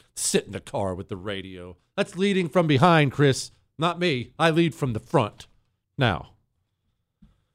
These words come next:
I was sure I was going somewhere else with this entire show, but man, that kind of just, it kind of, look, look, I, I wanna be the wheelman.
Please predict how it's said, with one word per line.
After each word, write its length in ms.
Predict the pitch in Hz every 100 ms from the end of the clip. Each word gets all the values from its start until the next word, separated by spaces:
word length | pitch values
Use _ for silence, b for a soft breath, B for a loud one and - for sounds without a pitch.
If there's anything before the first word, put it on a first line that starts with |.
| _ _ _ _ _ _ _ _ B B
I 80 | 123
was 120 | 113
sure 300 | - - 175
I 60 | 143
was 160 | 113 -
going 280 | 127 117
somewhere 380 | 104 - 117 104
else 340 | 104 104 - 98
with 120 | -
this 180 | 80 98
entire 460 | 90 120 104 92
show, 380 | - 120 104 95
but 140 | 101 - _ -
man, 300 | 123 113 110
that 160 | 107
kind 180 | 127 110
of 80 | 104
just, 260 | 113 - -
it 140 | 123
kind 200 | 151 143
of, 160 | 135 180
look, 320 | 208 135 _ 190
look, 240 | 262 196
I, 180 | 240 - - _ _ -
I 60 |
wanna 220 | 269 349 403
be 100 | 392
the 100 | 427
wheelman. 600 | 440 453 226 127 104